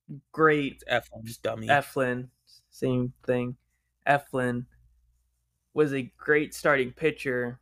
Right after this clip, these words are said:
Speaker 1: for us throughout the regular season. Then come playoffs, when he came out of the bullpen just about almost every game and
Speaker 2: Yeah, that, that,
Speaker 1: shut
Speaker 2: that, that's usually
Speaker 1: down
Speaker 2: what the
Speaker 1: every team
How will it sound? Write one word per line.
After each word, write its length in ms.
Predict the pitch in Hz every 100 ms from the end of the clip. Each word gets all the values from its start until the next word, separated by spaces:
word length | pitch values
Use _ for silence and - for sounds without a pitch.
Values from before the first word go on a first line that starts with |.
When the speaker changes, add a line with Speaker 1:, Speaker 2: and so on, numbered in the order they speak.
| _ _ _ _ _ _ _ -
Speaker 1:
for 180 | 139 127
us 280 | 120 120 -
throughout 340 | 135 131 127 -
the 180 | 127
regular 380 | 120 131 131 120
season. 600 | 120 123 123 113 117 120 - _ _ _ _ _ _ _ _
Then 180 | 147 131
come 200 | 139 123
playoffs, 680 | - 147 165 135 131 127 -
when 140 | 143 135
he 100 | 123
came 240 | - 143
out 160 | 127 117
of 60 |
the 100 | 113
bullpen 760 | 101 - 160 156 - 120 110 117 _ _ _ _ _ _ _ _ _ _ _
just 200 | 147 135
about 280 | 139 120 110 139
almost 340 | 139 127 127
every 220 | 127 120
game 420 | 127 120 117 117 - _ _ _ _ _ _ _ _ _ _
and 180 | 135 127
Speaker 2:
Yeah, 140 | 139 127
that, 200 | 135 139
that, 120 | 139
Speaker 1:
shut 40 |
Speaker 2:
that, 180 | - 139
that's 180 | 202 -
usually 180 | 139 135
Speaker 1:
down 20 |
Speaker 2:
what 80 | -
the 60 |
Speaker 1:
every 300 | 143 135 135
team 460 | 131 139 131 113